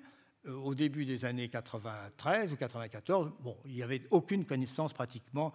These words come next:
du point de vue biologie moléculaire sur, sur le chien. Donc nous, ici, au labo à Rennes, on a, s'est intéressé à faire une carte, euh, dense du génome du chien, où en tout cas, on a mis année après année des, des dizaines, des centaines, des milliers de marqueurs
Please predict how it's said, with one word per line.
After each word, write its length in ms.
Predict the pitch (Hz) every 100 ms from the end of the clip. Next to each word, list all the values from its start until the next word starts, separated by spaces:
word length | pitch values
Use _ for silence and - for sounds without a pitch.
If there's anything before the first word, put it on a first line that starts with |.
| -
du 80 | -
point 180 | 120 120
de 60 | 113
vue 120 | 135
biologie 340 | 123 123 110
moléculaire 500 | 117 110 113 123 143
sur, 240 | - 117 -
sur 140 | 120
le 80 | 113
chien. 180 | - 139 - - 147
Donc 160 | 151 147
nous, 300 | 143 208 202
ici, 220 | 127 - -
au 120 | 139
labo 380 | 139 123 156 147
à 60 |
Rennes, 260 | 127 175 196 - - -
on 140 | 123
a, 80 | 123
s'est 240 | 127 135 123
intéressé 460 | 120 117 117 214
à 80 | 180
faire 180 | - 143
une 120 | 123
carte, 440 | - 226 - - _ - - -
euh, 80 | 117
dense 480 | 117 160 196 220 -
du 160 | 156 139
génome 280 | 143 147 131
du 100 | 113
chien, 300 | - 143 180
où 100 | 131
en 60 |
tout 100 | 127
cas, 160 | 123 143
on 100 | 113
a 80 | 117
mis 200 | 139 135 - -
année 240 | 139 147
après 320 | 131 120 131 120
année 260 | 117 156
des, 240 | 139 117 - - -
des 100 | 135
dizaines, 420 | 123 117 139 170
des 100 | 135
centaines, 500 | - 120 - 151 160
des 80 | 131
milliers 260 | 127 135
de 60 | 135
marqueurs 500 | 127 - 131 147